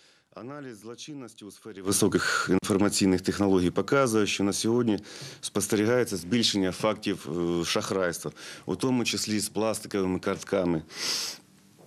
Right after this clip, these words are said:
Е, крадіжки коштів з банківських рахунків,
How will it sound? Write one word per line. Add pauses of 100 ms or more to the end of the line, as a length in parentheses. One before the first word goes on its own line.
(880)
Е, (460)
крадіжки
коштів
з
банківських
рахунків,